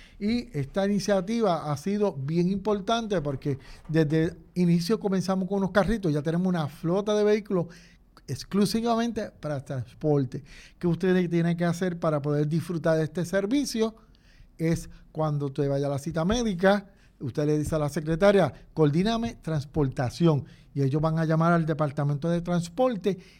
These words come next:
y ahí lo van a poner en agenda para que el día antes le van a llamar, "Mira, mañana vamos a pasar a tal hora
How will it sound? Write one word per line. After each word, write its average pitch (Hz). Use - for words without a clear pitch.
y 147
ahí 139
lo 147
van 147
a 147
poner 147
en 147
agenda 180
para 139
que 147
el 139
día 160
antes 254
le 160
van 139
a 156
llamar, 151
"Mira, 185
mañana 156
vamos 185
a 185
pasar 220
a 185
tal 165
hora 226